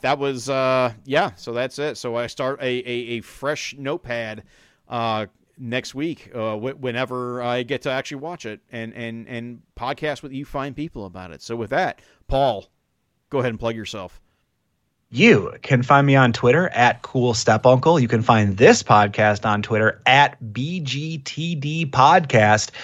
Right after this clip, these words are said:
Speaker 2: And, uh, you can check me out every Friday night immediately after A E W Rampage goes off the air at eleven P M Eastern. It's Wrestling Brain Rampage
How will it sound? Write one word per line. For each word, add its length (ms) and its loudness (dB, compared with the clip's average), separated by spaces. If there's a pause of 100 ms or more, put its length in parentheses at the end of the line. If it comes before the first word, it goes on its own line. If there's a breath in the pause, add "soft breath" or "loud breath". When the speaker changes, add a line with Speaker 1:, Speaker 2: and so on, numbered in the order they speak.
(200 loud breath)
Speaker 2:
And, 340 6
uh, 260 10
you 180 0
can 140 0
check 300 4
me 100 2
out 220 6
every 380 4
Friday 720 4
night 420 2 (320 soft breath)
immediately 600 2
after 380 6
A 200 -2
E 260 4
W 340 8
Rampage 440 6
goes 260 8
off 240 6
the 160 2
air 140 8
at 60 2
eleven 380 2
P 200 0
M 180 4
Eastern. 400 0
It's 140 2
Wrestling 360 6
Brain 240 6
Rampage 540 4